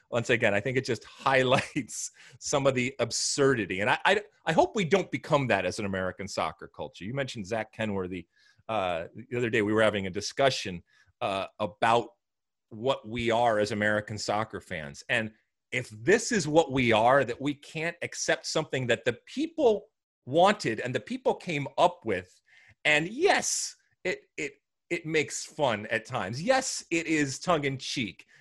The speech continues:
Yes, it is. It's fun. It's, it's, it's laughter. If we can't do that, if we become a culture, a soccer culture that, that can't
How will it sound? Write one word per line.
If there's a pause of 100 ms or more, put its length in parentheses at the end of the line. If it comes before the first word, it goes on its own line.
(140)
Yes, (360)
it
is. (720)
It's
fun.
It's, (100)
it's,
it's
laughter.
If
we
can't
do
that,
if
we
become
a
culture,
a
soccer
culture
that, (180)
that
can't